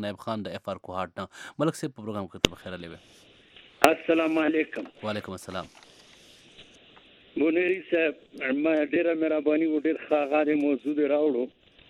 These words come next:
Speaker 1: هر کله.
Speaker 2: داسې عرض مې کولو
Speaker 1: مهم.
Speaker 2: چې زه د ډي ای خان نه ونیسه، ساده، بنو، او مومند، بیجاور، خیبر، په دې کې مو لویې لویې جرګې کړي، که نه؟
Speaker 1: ښه دي.
Speaker 2: هیڅوک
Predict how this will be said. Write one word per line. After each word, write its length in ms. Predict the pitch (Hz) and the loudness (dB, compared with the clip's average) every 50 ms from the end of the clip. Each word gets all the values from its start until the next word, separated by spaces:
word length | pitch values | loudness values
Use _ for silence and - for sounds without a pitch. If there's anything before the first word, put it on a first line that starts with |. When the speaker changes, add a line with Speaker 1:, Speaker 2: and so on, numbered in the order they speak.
| - - - - - - - | -20 -20 -18 -16 -10 -4 -2
Speaker 1:
هر 100 | 110 98 | -2 2
کله. 80 | - 147 | 2 2
Speaker 2:
داسې 200 | 156 151 - - 156 151 | 2 2 0 2 2 2
عرض 140 | 156 151 143 139 147 | 2 2 2 0 0
مې 60 | 143 139 - 147 | 0 0 2 4
کولو 320 | 139 147 156 165 160 131 127 127 _ - 107 | 4 4 4 4 2 2 0 -2 _ -8 -10
Speaker 1:
مهم. 260 | 104 92 104 104 123 - _ _ _ - - - - - - - - | -8 -6 -8 -10 -10 -10 _ _ _ -20 -20 -20 -20 -20 -14 -6 -2
Speaker 2:
چې 100 | - 139 139 123 123 | 0 0 2 2 4
زه 80 | 156 160 160 170 165 135 151 | 4 4 4 2 2 2 0
د 100 | 151 139 151 | 0 0 0
ډي 120 | 147 147 147 | 2 2 2
ای 40 | 139 - - | 0 -2 0
خان 260 | - 151 160 160 156 156 | 0 2 2 2 2 2
نه 40 | 147 151 156 | 4 4 4
ونیسه، 440 | 165 165 160 151 - - - 151 143 135 123 - - - | 4 2 0 -2 -2 0 0 0 0 0 -4 -8 -8 0
ساده، 400 | - 131 120 117 110 135 143 147 - - - - - - - - - - - - - | 2 2 2 4 2 2 2 2 0 -4 -8 -16 -20 -20 -20 -16 -10 -8 -4 4 4
بنو، 280 | 160 165 160 160 151 135 110 - _ _ _ _ _ _ - 127 | 4 6 6 2 0 0 -2 -4 _ _ _ _ _ _ 0 2
او 80 | 127 127 131 131 131 135 127 127 | 4 4 6 4 4 4 2 2
مومند، 480 | 131 135 131 135 156 160 165 156 131 - _ _ _ _ _ _ _ - - - - - 143 | 2 2 2 2 2 4 4 2 0 0 _ _ _ _ _ _ _ -20 -20 -12 -2 2 2
بیجاور، 680 | 147 143 131 - 143 139 139 151 156 165 156 139 - - _ _ _ - - - | 2 2 2 2 2 4 4 4 4 4 2 0 -4 -10 _ _ _ -10 -6 0
خیبر، 500 | - 143 139 131 120 135 160 151 127 - _ _ _ _ - - - - - - - - | 2 2 2 4 4 4 4 4 2 -2 _ _ _ _ -20 -20 -20 -20 -20 -6 4 6
په 80 | 147 147 | 6 6
دې 180 | 131 160 185 175 - | 6 2 -2 -2 -2
کې 100 | - 175 170 | -4 -4 -2
مو 80 | 175 175 165 156 | -2 -2 0 2
لویې 240 | 185 208 196 185 175 160 | 4 4 4 4 2 2
لویې 180 | 165 160 147 135 127 | 2 2 2 2 2
جرګې 320 | 139 123 117 120 123 117 - - | 0 0 0 0 -2 -2 -2 -2
کړي، 260 | - 117 104 101 92 85 85 - - - - - | -4 -2 -2 -2 -4 -4 -8 -12 -16 -18 -8 0
که 100 | - 139 147 160 | 2 4 4 4
نه؟ 100 | 185 208 220 196 - - | 2 0 -2 -4 -6 -6
Speaker 1:
ښه 80 | 110 101 | -8 -8
دي. 80 | 80 76 - - - - - - - - - - | -8 -12 -18 -14 -14 -14 -14 -14 -16 -16 -6 -2
Speaker 2:
هیڅوک 680 | - 226 262 262 _ _ _ - 247 254 254 247 214 | 0 2 2 0 _ _ _ -2 0 2 2 2 0